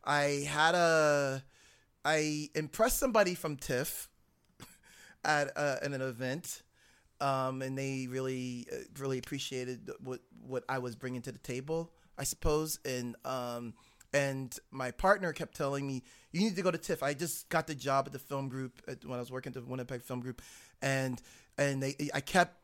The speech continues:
you know, "You have to go." And I'm like, "I just knew. I don't know anything. I don't wanna, I'm not ready for it," you know? And then the next year came and she said, "You need to go." And then,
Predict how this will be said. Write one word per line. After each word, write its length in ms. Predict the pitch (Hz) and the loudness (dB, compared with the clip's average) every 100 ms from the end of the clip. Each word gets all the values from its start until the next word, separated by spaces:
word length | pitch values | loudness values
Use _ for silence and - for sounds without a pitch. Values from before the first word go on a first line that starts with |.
| _ - - | _ -12 -6
you 80 | 160 | -2
know, 120 | 139 | 0
"You 220 | 131 175 | 0 8
have 100 | 202 196 | 8 8
to 60 | |
go." 260 | 196 185 147 | 6 4 4
And 80 | 143 | 2
I'm 120 | 147 | -2
like, 160 | 147 147 | -2 -2
"I 60 | |
just 260 | 165 185 - | -2 -4 -2
knew. 200 | 196 190 | 0 2
I 100 | 135 | 2
don't 180 | 170 - | 2 0
know 180 | 165 165 | 0 0
anything. 260 | 151 139 127 | 0 -4 0
I 60 | |
don't 140 | 139 160 | 2 2
wanna, 320 | 156 147 135 | 2 2 0
I'm 80 | 143 | 2
not 160 | 156 | 2
ready 220 | 131 143 139 | 2 0 -2
for 300 | - 123 113 | -6 -6 -6
it," 100 | - - - - | -8 -20 -18 -4
you 100 | 143 | 0
know? 240 | 127 120 - - | 0 0 -6 -10
And 100 | - | -4
then 120 | 143 147 | -2 0
the 80 | |
next 300 | 143 165 - | 2 2 2
year 140 | 160 135 | 0 -2
came 320 | - 139 127 | -4 -6 -4
and 140 | 120 | -6
she 100 | - | -6
said, 140 | - 135 | -4 -4
"You 60 | 151 | 0
need 160 | 180 | 2
to 80 | 160 | 2
go." 260 | 170 165 131 | 4 4 4
And 80 | 143 | 0
then, 200 | 147 | -4